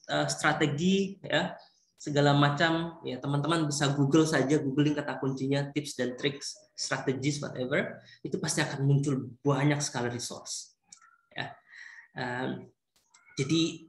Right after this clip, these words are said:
yang hari ini yang saya akan bagi hanya generalnya saja. Yang spesifiknya itu, ya, silahkan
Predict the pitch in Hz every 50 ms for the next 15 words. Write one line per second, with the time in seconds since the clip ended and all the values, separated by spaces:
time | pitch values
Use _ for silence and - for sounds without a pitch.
0 | - 147 143 135 131 135 135 131 - - _ - - - - 254 269 262 294 262
1 | 196 165 147 143 147 143 - 127 120 123 123 - 127 127 131 - - 143 127 131
2 | 127 135 160 202 196 170 160 165 180 190 190 185 - - 127 - 170 170 175 175
3 | 156 156 151 147 143 139 131 - - 117 110 110 107 104 - _ _ _ - -
4 | - - _ - 127 127 131 131 - - - - 214 208 - 190 190 - 165 -
5 | - - - 151 139 123 117 120 117 120 - 170 202 185 - - - 139 - -
6 | - - 135 131 - - - - 175 175 180 185 180 180 180